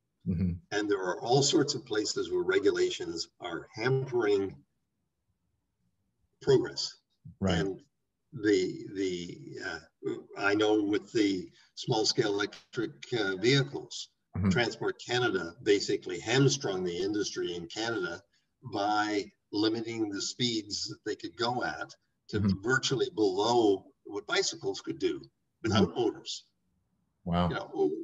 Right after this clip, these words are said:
Speaker 2: what was the point? Well, all, one of the arguments was because,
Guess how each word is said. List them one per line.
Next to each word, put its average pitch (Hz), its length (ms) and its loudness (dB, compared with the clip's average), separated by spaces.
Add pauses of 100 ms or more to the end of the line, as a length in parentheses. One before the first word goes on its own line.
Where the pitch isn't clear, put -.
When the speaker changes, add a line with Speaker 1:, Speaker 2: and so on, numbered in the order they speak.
Speaker 2:
what - 200 -6
was 143 100 0
the - 80 -6
point? 170 220 0
Well, 139 260 2
all, - 560 0 (400)
one 143 220 0
of 131 80 0
the 123 100 4
arguments 117 480 2
was 104 240 0 (320)
because, 113 480 -2